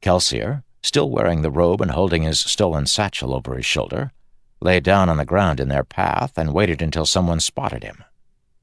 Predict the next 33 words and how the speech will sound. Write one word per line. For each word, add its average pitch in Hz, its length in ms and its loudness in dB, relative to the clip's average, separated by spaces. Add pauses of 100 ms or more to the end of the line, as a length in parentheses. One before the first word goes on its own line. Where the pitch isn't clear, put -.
(220)
There, 226 440 6 (400)
a 85 100 2
guard 73 320 2
said. 78 300 0 (260)
It's— - 360 4 (760)
Kelsier 80 400 0
sank 104 320 0
himself 76 420 0
down 82 200 0
into 78 160 -4
the 71 100 -6
ground, 87 640 -2
leaving 92 320 0
the 80 80 2
robe 85 320 2
and 73 120 -2
satchel 101 420 -2
behind. 65 600 -6 (640)
The 110 100 0
guard 87 220 0
screamed 92 640 0
at 71 60 -6
the - 80 -6
sight 87 240 0
of 80 80 0
one 82 120 2
of 82 60 0
the 80 140 0
ancients 92 400 2
apparently 90 640 -2 (100)
melting 87 840 0
to 87 120 -4
nothing. 113 540 -6